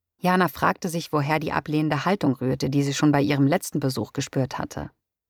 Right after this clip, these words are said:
Sie konnte sich nicht erinnern, der Frau in irgendeiner Weise zu nahe getreten zu sein. "Da muss ich Sie leider enttäuschen. Allerdings machen wir diesbezüglich große Fortschritte. Nein, wir sind aus einem anderen Grund hier",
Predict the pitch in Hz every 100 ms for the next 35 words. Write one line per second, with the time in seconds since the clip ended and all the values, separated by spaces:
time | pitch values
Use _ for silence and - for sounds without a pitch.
0 | _ _ _ - - - - 165 196 208
1 | 151 175 - 196 165 190 190 151 - 160
2 | 185 151 180 214 - 160 156 156 156 135
3 | 131 131 220 196 - - 135 131 131 131
4 | 127 123 123 139 _ _ _ _ _ _
5 | _ _ _ _ - 190 185 190 208 -
6 | 190 196 208 190 - 220 214 156 151 -
7 | _ - 180 175 180 - 180 185 175 180
8 | - 180 - 196 165 - 180 190 - 190
9 | 185 - 135 - 123 - _ _ _ _
10 | _ _ _ _ _ - 202 185 160 170
11 | 180 185 - 175 175 175 175 143 139 120
12 | 131 - -